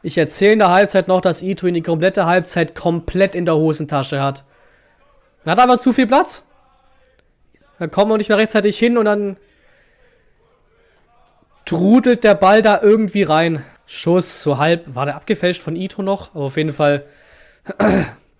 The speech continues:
gar nicht unbedingt so voll getroffen, den Ball, aber ist ja scheißegal, Ball ist drin. Ist ja wurscht, Ball ist drin.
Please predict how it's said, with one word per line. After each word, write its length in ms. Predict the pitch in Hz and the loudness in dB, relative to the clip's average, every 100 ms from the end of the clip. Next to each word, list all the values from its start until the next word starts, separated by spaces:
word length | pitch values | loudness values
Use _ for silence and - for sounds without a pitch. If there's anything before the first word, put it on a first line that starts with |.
| _ _ _ _ _ _ _ | _ _ _ _ _ _ _
gar 160 | 151 180 | -2 0
nicht 100 | 180 | 0
unbedingt 240 | 175 170 | -2 -2
so 160 | - 185 | 0 -2
voll 380 | - - 190 196 | 0 0 4 4
getroffen, 460 | 170 170 185 180 | 2 2 2 2
den 120 | 151 143 | -4 0
Ball, 220 | 147 170 | 2 2
aber 200 | 156 160 | 0 0
ist 120 | 147 | -2
ja 80 | 156 | -4
scheißegal, 540 | 165 156 165 165 139 | -2 -2 0 0 0
Ball 180 | 135 143 | 0 -4
ist 140 | 143 | -4
drin. 240 | 165 139 135 _ _ _ _ _ _ _ _ _ _ _ _ _ _ _ _ _ _ _ | -4 -4 -8 _ _ _ _ _ _ _ _ _ _ _ _ _ _ _ _ _ _ _
Ist 220 | 160 147 185 | -8 -4 -2
ja 140 | 170 | 2
wurscht, 300 | 160 143 - | 2 2 -2
Ball 160 | 139 143 | -4 -4
ist 180 | 143 | -4
drin. 220 | 151 127 | -4 -4